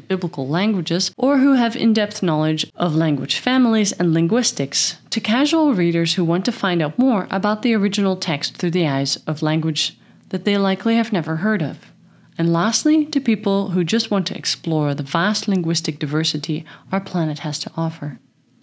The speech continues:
All of this is supplied with ample information about the languages in question. Often the languages are unfamiliar to most, as they are spoken by just a handful of people.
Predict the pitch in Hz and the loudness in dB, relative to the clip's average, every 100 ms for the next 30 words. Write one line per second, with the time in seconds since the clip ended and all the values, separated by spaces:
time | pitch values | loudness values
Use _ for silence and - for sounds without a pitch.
0 | _ _ _ 220 277 285 196 196 190 175 | _ _ _ 0 4 4 2 2 2 0
1 | - - 185 180 180 151 147 - 202 220 | -2 -2 0 2 2 0 -4 -2 0 2
2 | 208 175 160 160 156 156 156 - - 147 | 2 2 2 2 2 2 0 -2 -2 -2
3 | 147 147 170 202 190 170 151 151 139 - | 0 2 4 4 2 2 0 -2 -4 -2
4 | 190 160 - 156 208 - - 143 143 - | -2 0 0 2 0 -4 -10 -6 -6 -2
5 | 151 143 147 160 170 151 147 151 147 160 | 2 4 4 4 2 2 0 0 0 0
6 | 165 170 180 220 180 151 175 165 190 165 | 0 2 2 4 2 2 2 2 4 0
7 | - - 160 151 160 156 160 - 262 262 | -2 -4 -4 0 0 0 0 0 0 0
8 | 165 147 156 160 165 160 165 160 143 143 | 0 0 -2 -4 -2 0 0 -2 -6 -6
9 | - 240 147 135 | -2 -2 -2 -8